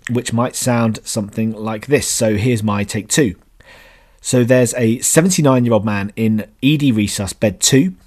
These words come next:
His name is Robert Smith and his hospital number is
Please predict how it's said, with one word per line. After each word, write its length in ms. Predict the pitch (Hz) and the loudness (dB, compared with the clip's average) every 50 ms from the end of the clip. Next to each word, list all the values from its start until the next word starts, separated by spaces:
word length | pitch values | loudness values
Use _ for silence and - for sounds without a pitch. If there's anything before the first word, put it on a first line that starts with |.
| _ _ - | _ _ -6
His 260 | 104 117 117 107 120 | -4 -4 -2 -2 0
name 280 | 120 117 117 120 120 120 | 0 2 2 2 0 -2
is 220 | 110 110 104 104 | -2 -4 -4 -4
Robert 400 | 127 120 110 117 131 120 123 101 | -6 -4 0 2 2 2 2 -2
Smith 460 | - - - 123 139 170 180 - - _ _ | -2 -2 0 0 0 0 -2 -6 -12 _ _
and 160 | 107 113 110 | -4 -2 0
his 200 | 107 107 101 - | 0 -2 -4 -4
hospital 340 | - 131 - - - 117 113 | -4 -6 -8 -4 -2 -2 0
number 280 | 113 110 107 107 107 - - | 0 0 0 -2 -2 -4 -4
is 260 | 110 107 101 - | -4 -4 -4 -6